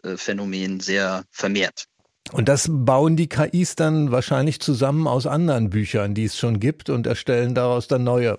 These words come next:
Speaker 2: Reiseführer zum Beispiel. Muss man sich das so vorstellen?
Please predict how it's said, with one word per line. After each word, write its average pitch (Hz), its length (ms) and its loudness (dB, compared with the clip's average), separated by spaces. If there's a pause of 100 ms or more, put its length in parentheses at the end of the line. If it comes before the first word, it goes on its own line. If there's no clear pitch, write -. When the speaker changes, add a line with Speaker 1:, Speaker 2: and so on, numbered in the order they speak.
(120)
Speaker 2:
Reiseführer 104 720 -2
zum 98 180 -4
Beispiel. 127 540 -2
Muss 117 180 -6
man 117 160 -2
sich 110 100 -4
das 117 160 -2
so 120 100 -4
vorstellen? 165 500 -4